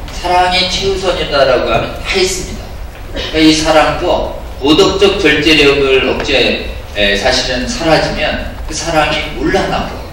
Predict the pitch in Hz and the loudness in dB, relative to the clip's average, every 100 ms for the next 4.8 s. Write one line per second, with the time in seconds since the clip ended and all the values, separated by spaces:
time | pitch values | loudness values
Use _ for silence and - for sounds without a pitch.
0 | - - - 151 156 151 147 147 143 - | -12 -12 -8 -6 -4 -4 -4 -6 -8 -10
1 | - 139 147 - - - - 123 123 123 | 2 4 6 6 4 4 2 2 2 2
2 | - 117 117 113 107 - - - - - | 0 0 -2 -4 -6 -6 -4 -2 -2 -2
3 | - 143 143 107 - - - - - - | -4 -4 -4 -6 -8 -10 -10 -10 -12 -12
4 | - - 156 165 160 160 160 156 | -12 -10 -2 2 2 2 0 -2